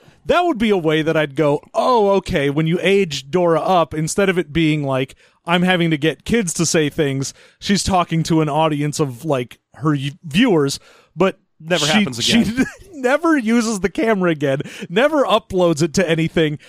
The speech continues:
Speaker 1: and it's just sort of a weird thing that she has the camera at all.
Speaker 2: Also, she drops this conceit of talking to the middle distance after this one line.
Speaker 1: Yes, indeed.
Speaker 2: That's the last time she does it in the movie.
Speaker 1: Yeah,
Speaker 2: They,
Speaker 1: we,
Speaker 2: they,
Speaker 1: they,
Speaker 2: they use
Speaker 1: they
Speaker 2: it
Speaker 1: lampshade it twice
Speaker 2: Yeah. They u-,
Speaker 1: immediately.
Speaker 2: they use shorthand to indicate that nothing's changed and then change everything.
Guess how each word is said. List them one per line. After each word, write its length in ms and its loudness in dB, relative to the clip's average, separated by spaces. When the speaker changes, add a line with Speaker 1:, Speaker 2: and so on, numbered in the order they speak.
Speaker 1:
and 160 2
it's 180 -2
just 240 -2
sort 220 2
of 100 2
a 100 4
weird 600 2
thing 300 0
that 100 0
she 180 0
has 360 0
the 80 0
camera 380 2
at 120 0
all. 260 -4
Speaker 2:
Also, 300 0
she 160 -6
drops 340 -2
this 180 -4
conceit 460 -4
of 80 -6
talking 380 -6
to 60 -4
the 80 -6
middle 220 -4
distance 400 -4
after 320 -2
this 300 -4
one 320 -4
line. 400 -8
Speaker 1:
Yes, 280 0
indeed. 420 -4
Speaker 2:
That's 160 -2
the 80 -4
last 220 -2
time 160 -2
she 100 -8
does 200 -2
it 80 -4
in 100 -2
the 40 -4
movie. 320 -4
Speaker 1:
Yeah, 240 -2
Speaker 2:
They, 100 -2
Speaker 1:
we, 140 -2
Speaker 2:
they, 100 -2
Speaker 1:
they, 140 2
Speaker 2:
they 60 -2
use 100 0
Speaker 1:
they 80 4
Speaker 2:
it 100 0
Speaker 1:
lampshade 400 2
it 160 -4
twice 400 0
Speaker 2:
Yeah. 160 -2
They 120 2
u-, 100 2
Speaker 1:
immediately. 880 -2
Speaker 2:
they 120 -2
use 220 0
shorthand 520 0
to 80 0
indicate 440 -2
that 120 -2
nothing's 340 -2
changed 540 -2
and 140 0
then 100 0
change 320 -2
everything. 480 -6